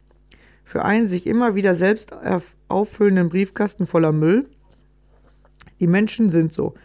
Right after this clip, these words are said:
Ja, auch Sie sind so. Und da dachten Sie, Sie könnten sich über mich mokieren, weil ich Nutella-Gläser nicht wieder,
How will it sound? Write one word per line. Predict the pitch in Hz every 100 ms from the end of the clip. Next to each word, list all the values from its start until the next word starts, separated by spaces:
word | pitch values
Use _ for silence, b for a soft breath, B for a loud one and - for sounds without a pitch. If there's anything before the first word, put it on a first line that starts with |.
| b b -
Ja, | 214 240
auch | 220 196
Sie | 190
sind | 165 160 160
so. | - 156 b b b -
Und | 180
da | 208 226
dachten | 202 208 - 226
Sie, | 214
Sie | 185 170
könnten | 208 208 208
sich | 180
über | 175 175
mich | 175 -
mokieren, | 180 165 - 208 233 233
weil | 175 170
ich | -
Nutella-Gläser | 180 202 185 165 165 170 175 190 196 _ - -
nicht | 185 202 - _ _
wieder, | 180 170